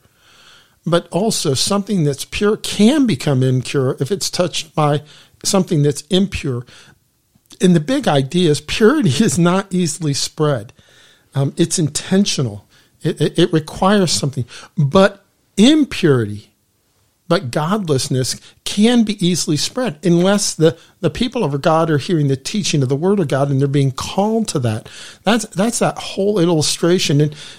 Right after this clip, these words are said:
and we're introduced to this thought of something becoming holy. It,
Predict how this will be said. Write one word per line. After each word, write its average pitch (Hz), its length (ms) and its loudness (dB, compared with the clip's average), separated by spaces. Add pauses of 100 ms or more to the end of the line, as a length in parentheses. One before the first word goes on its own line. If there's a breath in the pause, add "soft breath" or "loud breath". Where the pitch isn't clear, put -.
and 165 440 2
we're 190 220 6
introduced 202 540 2
to - 80 -6
this 156 300 0
thought 160 340 0
of 139 160 2 (280 loud breath)
something 208 500 0
becoming 151 460 0
holy. 135 600 0
It, 135 220 -4